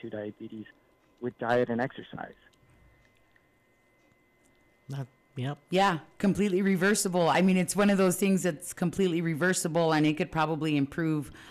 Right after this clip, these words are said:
Speaker 3: a lot of people's lives because, uh, like I said, everyone knows somebody that has diabetes, probably
Speaker 1: Correct.
Speaker 3: in their
Speaker 1: And
Speaker 3: family. Yeah.
Speaker 1: And it's a terrible disease. I mean, it,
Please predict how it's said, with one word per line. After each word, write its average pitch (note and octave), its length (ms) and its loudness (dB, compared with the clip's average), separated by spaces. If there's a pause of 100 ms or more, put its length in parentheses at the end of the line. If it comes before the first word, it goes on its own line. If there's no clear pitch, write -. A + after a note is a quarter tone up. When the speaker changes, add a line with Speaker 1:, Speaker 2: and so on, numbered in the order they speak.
(140)
Speaker 3:
a D3 100 0
lot D#3 200 4
of E3+ 100 -4
people's D3+ 360 -2
lives C#3 380 0
because, C#3 600 -2 (500)
uh, C#3+ 320 2
like D3+ 220 0
I D3+ 80 2
said, E3+ 420 0 (340)
everyone G3+ 480 4
knows E3+ 240 2
somebody E3 380 2
that C#3 140 2
has C#3+ 240 2
diabetes, A#2 680 0 (1040)
probably F#3 420 4
Speaker 1:
Correct. E3+ 80 4
Speaker 3:
in E3 60 2
their D3+ 100 4
Speaker 1:
And B2+ 80 -2
Speaker 3:
family. C3 440 2 (160)
Yeah. B2 300 -4 (680)
Speaker 1:
And A#2+ 120 -4
it's G3+ 160 0
a - 80 -4 (140)
terrible D3 320 0
disease. B2+ 580 0
I A2 60 -4
mean, A#2+ 320 0
it, C3 300 -2